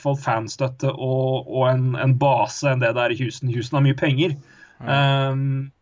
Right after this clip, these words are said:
Speaker 1: men Seattle har åpenbart et marked. Det, og det, hvis de, og det er, se på laga som er der,
Speaker 2: Ja.
Speaker 1: og se hvordan det, hvordan det blir backa opp, og hvordan det blir støtta. Eh, det tror jeg er på stort potensial i Seattle, absolutt.
Speaker 2: Men det, det her er nesten en hel podcast å diskutere, fordi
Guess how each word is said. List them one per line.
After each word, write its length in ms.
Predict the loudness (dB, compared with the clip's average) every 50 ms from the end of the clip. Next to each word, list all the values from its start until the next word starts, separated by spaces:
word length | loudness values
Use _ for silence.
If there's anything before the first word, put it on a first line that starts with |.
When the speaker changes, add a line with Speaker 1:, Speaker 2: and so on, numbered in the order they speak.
| -8
Speaker 1:
men 220 | -4 -2 0 0 0
Seattle 380 | 0 0 -2 -2 -2 -6 -4 -4
har 160 | -6 -6 -6
åpenbart 460 | -6 -6 -6 -8 -8 -10 -10 -8 -8
et 20 | -6
marked. 400 | -8 -8 -8 -8 -10 -10 -8 -4
Det, 640 | 0 2 2 4 4 2 2 2 0 0 -2 -2 -4
og 400 | -4 -6 -4 -4 -4 -4 -6 -8 -10
det, 220 | -10 -10 -10 -10 -8 0 0
hvis 160 | 0 2 4
de, 140 | 4 4 4 4 2
og 80 | 2
det 140 | 2 4 2
er, 580 | 2 2 -2 -6 -8 -10 -12 -16 -16 -10 -8 -6
se 160 | -2 0 0 0 0 0
på 80 | 2 2
laga 380 | 2 2 2 0 0 0 0 2
som 160 | 0 0 0
er 100 | 0 0 0
der, 160 | 0 0 -2 -6 -10 -18 -20 -20 -20 -20 _ -12
Speaker 2:
Ja. 80 | -8 -8
Speaker 1:
og 80 | -6 -4
se 120 | -2 0 0
hvordan 240 | 0 0 -2 -4 -4
det, 140 | -2 -4 -4
hvordan 200 | -4 -8 -4 -4 -4
det 60 | -4
blir 100 | -4 -6
backa 280 | -8 -8 -10 -10 -12 -12 -10
opp, 60 | -6
og 80 | -6 -6
hvordan 160 | -6 -6 -6
det 40 | -8 -6
blir 80 | -6
støtta. 300 | -6 -6 -4 -6 -6 -6 -4
Eh, 380 | -2 -2 0 0 0 -2 -2
det 160 | -2 -4 -4
tror 100 | -2 -2
jeg 100 | -2 -2 -2
er 20 | -4
på 80 | -10 -12
stort 320 | -4 2 4 4 4 4 0
potensial 400 | -2 -4 -2 -2 -2 -2 -2 -2
i 80 | -4 -8
Seattle, 320 | -8 -10 -10 -10 -10 -8 -8
absolutt. 460 | -10 -10 -10 -10 -10 -10 -10 -12 -18 _ _ _ _ _ _ _
Speaker 2:
Men 100 | -6 -6
det, 140 | -6 -6 -2
det 100 | 0 2
her 140 | 2 4 2
er 60 | 2 0
nesten 360 | -4 -6 -6 -8 -10 -10 -10 -8
en 80 | -6 -6
hel 140 | -6 -6
podcast 500 | -6 -8 -10 -10 -8 -8 -10 -10 -8 -8
å 80 | -8 -8
diskutere, 480 | -6 -8 -8 -10 -14 -14 -10 -8 -8 -8
fordi 360 | -8 -6 -4 -4 -4 -4 -6